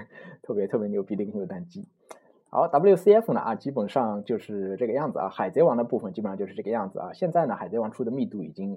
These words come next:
大不如前了啊。以前基本上一，一个月恨不得要出两弹《海贼王》，对吧？那然后现在呢，基本上跟很多东西穿插着出的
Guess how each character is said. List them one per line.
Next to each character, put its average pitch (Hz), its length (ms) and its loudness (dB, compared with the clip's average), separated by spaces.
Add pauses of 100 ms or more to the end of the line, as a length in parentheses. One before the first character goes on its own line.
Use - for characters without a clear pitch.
大 131 160 -4
不 - 140 -6
如 92 140 -6
前 95 280 -12
了 95 160 -12 (380)
啊。 - 100 -8
以 98 80 -4
前 113 160 -6
基 143 80 -4
本 113 100 -4
上 101 160 -6
一， 101 180 -8
一 104 100 -8
个 139 80 0
月 127 100 4
恨 110 160 -2
不 101 60 -4
得 101 80 0
要 - 80 0
出 - 160 -2
两 95 200 0
弹 107 140 -2
《海 92 120 -12
贼 90 120 -6
王》， 87 180 -12
对 90 100 -8
吧？ 92 240 -8
那 98 160 -12
然 101 160 -4
后 123 120 0
现 139 220 -2
在 135 140 2
呢， 95 100 -6
基 95 100 -10
本 107 100 -6
上 101 120 -8
跟 117 200 -6 (140)
很 104 120 -8
多 107 100 -2
东 139 140 -6
西 113 160 -6
穿 143 220 -10
插 165 140 -2
着 113 80 -2
出 - 200 -8
的 - 160 -4